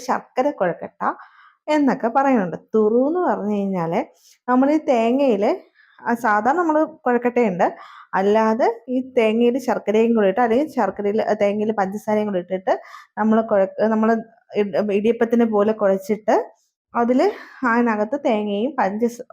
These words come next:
ഒന്നി പഞ്ചസാര അല്ലെങ്കിൽ ശർക്കര ഇത് വെച്ചിട്ടാണ്, അതിനെയാണ് നമ്മൾ തുറു എന്ന് ഉദ്ദേശിക്കുന്നത്.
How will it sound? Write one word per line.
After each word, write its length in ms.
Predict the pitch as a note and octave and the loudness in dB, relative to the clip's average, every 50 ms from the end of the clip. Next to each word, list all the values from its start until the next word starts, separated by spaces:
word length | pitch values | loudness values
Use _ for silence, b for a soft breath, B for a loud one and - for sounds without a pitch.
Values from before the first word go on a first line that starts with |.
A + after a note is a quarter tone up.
| - A3 | -2 0
ഒന്നി 160 | A#3 D#4 F#4 - | 0 0 0 0
പഞ്ചസാര 380 | - G#3 F#3+ F#3+ - F#3+ F3+ A#3 C#4+ C#4 G3+ | -2 -2 -4 -4 -2 0 0 2 2 0 0
അല്ലെങ്കിൽ 300 | F3+ F3+ F#3 B3 F#4 G#4+ B B B B B B B B _ - - | -2 -4 -4 -6 -8 -8 B B B B B B B B _ -4 -2
ശർക്കര 360 | G#4 B3+ G3+ - - C#3+ - - - b b b b b _ - | 0 0 -2 -2 -4 -6 -6 -6 -10 b b b b b _ -6
ഇത് 220 | - E4 E4+ D#4+ C4+ G3 | -2 0 2 2 2 0
വെച്ചിട്ടാണ്, 420 | F#3 - F#3 F3 - E3+ E3+ E3+ - A3+ C4 | 0 -2 -8 -8 -6 -6 -4 -2 0 0 2
അതിനെയാണ് 320 | C4+ C4+ G#3 F3 F#3 G#3+ A3 | 2 2 0 0 -2 -4 -4
നമ്മൾ 160 | A#3 D#4 E4+ - - G4+ | -4 -6 -6 -4 -2 0
തുറു 220 | G4 G4+ G#4 G#4+ G#4+ - A#3 | 2 2 2 0 0 -2 -2
എന്ന് 140 | A#3 A3+ G#3+ F3+ | 0 0 -2 -2
ഉദ്ദേശിക്കുന്നത്. 640 | E3+ F3 F3 - - - - _ - - - - | -4 -6 -8 -8 -12 -20 -20 _ -14 -14 -14 -14